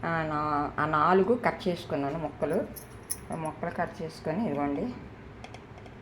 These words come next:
దీనికి తగిన పసుపు. నేను మూడు రకాలు చేస్తానండి ఆవకాయ. ఇది మెంత్-, అది మెంతులు ఆవాల ఆవకాయ అండి. ఇదిగోండి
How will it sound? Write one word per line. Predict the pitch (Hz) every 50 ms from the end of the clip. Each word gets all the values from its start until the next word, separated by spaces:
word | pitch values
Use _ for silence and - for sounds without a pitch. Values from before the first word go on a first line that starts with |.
| - - - - - -
దీనికి | - 160 165 156 - 165
తగిన | 156 143 156 160 175 156 - - - - - - - - - - - - -
పసుపు. | 156 151 151 - - - 156 156 - 160 190
నేను | 208 220 214 220 254 277 247 202
మూడు | 196 202 190 196 180
రకాలు | 170 - 214 233 240 226 185
చేస్తానండి | 180 185 185 - - 190 180 165 156 156 156 156 156
ఆవకాయ. | 156 156 - 185 160 151 151 165 214 226 - - - - - - - - - - 180 180
ఇది | 175 208 240 277 269 214 175 165 160 - - - - - - - - - - - -
మెంత్-, | 175 175 185 202 202 - 180 175
అది | 175 185 190 165 170
మెంతులు | 175 185 190 196 214 208 214 240 247 208 165 170
ఆవాల | 170 170 175 175 170 156 151
ఆవకాయ | 151 147 147 156 147 147 143 139
అండి. | 139 143 165 214 277 208 - - - - - - - - - - - - - - 208
ఇదిగోండి | 214 151 156 151 147 151 156 185